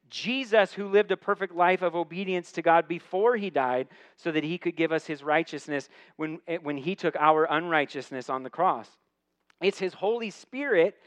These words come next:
who brought our dead hearts to life through spiritual regeneration and, and washed us clean from the filth of our sin and made us new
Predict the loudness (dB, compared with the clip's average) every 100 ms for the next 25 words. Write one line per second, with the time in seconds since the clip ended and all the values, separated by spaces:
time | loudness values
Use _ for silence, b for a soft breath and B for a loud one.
0 | b b b -6 4 6 8 6 6 6
1 | 6 2 2 0 6 8 8 2 b b
2 | -14 -8 -6 -6 -4 0 0 0 -6 -6
3 | -2 0 2 4 2 0 -8 -10 -14 b
4 | -6 -4 -4 4 4 4 0 -6 -4 -4
5 | -4 -4 -2 -2 2 2 2 0 0 -2
6 | -4 -2 0 0 0 -4 -4 -4